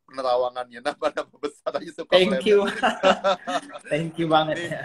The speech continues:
Speaker 1: fans beratnya Ko Albert nih, ya mantep nih Ko Albert. Kita lihat pertanyaan berikutnya nih, Bro, ya. Kita, untuk sektor C P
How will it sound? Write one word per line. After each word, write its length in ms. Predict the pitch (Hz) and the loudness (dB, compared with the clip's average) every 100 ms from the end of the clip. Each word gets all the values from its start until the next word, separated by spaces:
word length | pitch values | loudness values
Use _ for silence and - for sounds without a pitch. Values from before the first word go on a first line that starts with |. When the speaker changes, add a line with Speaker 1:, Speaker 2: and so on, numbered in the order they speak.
| - 139 - - | -8 -10 -8 -4
Speaker 1:
fans 260 | 175 175 - | -4 -4 -10
beratnya 480 | 151 165 160 170 160 | -8 -6 -6 -8 -10
Ko 100 | 165 | -6
Albert 400 | 151 156 151 - | -6 -6 -10 -12
nih, 240 | 127 117 110 | _ -20 -16
ya 80 | 117 | -12
mantep 480 | 120 120 120 - 143 _ | -8 -8 -8 -8 -8 _
nih 80 | 120 | -12
Ko 100 | 113 | -10
Albert. 240 | 113 113 - _ _ _ _ _ _ | -10 -12 -18 _ _ _ _ _ _
Kita 460 | _ 127 127 127 135 | _ -6 -6 -4 -4
lihat 220 | 139 139 - | -2 -4 -4
pertanyaan 480 | - 151 151 151 | -6 -4 -4 -4
berikutnya 540 | 147 151 151 160 165 160 | -6 -8 -8 -10 -10 -8
nih, 160 | 151 | -8
Bro, 240 | 143 151 151 | -6 -4 0
ya. 160 | 175 175 | -2 -2
Kita, 240 | - 147 147 | -10 -12 -8
untuk 240 | 151 165 - | -8 -8 -4
sektor 480 | 175 156 175 160 - _ _ - _ _ | -2 -2 -2 -4 -6 _ _ -20 _ _
C 240 | - 208 | -12 -10
P 220 | - 214 | -10 -8